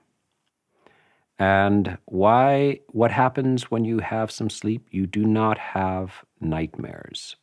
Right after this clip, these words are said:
bad dreams, terror, night terrors, as they call it.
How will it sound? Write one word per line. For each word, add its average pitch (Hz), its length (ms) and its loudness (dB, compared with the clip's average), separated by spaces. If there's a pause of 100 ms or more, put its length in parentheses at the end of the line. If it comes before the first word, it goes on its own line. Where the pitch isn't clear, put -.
(140)
bad 73 320 -4
dreams, - 720 -14 (1080)
terror, 82 680 -4 (300)
night 104 280 0
terrors, - 760 -6
as - 120 -18
they - 140 -14
call 62 260 -14
it. - 160 -20